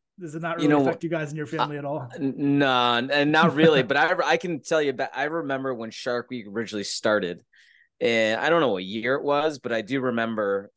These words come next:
Speaker 2: I think I was either in high school or college. And,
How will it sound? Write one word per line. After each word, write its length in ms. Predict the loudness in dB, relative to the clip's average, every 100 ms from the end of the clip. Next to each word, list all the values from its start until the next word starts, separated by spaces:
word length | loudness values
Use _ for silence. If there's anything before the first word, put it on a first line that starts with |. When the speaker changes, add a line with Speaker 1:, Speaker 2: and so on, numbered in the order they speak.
| _ -12
Speaker 2:
I 60 |
think 180 | -2 0
I 20 |
was 160 | 0 0
either 220 | -4 -6
in 80 | -4
high 160 | -4
school 360 | -4 -4 -4 -2
or 100 | -4
college. 720 | -4 -2 -2 -4 -8 -16 -18 _ _ _ _ _ -10 -8
And, 600 | -2 0 2 0 -2 -4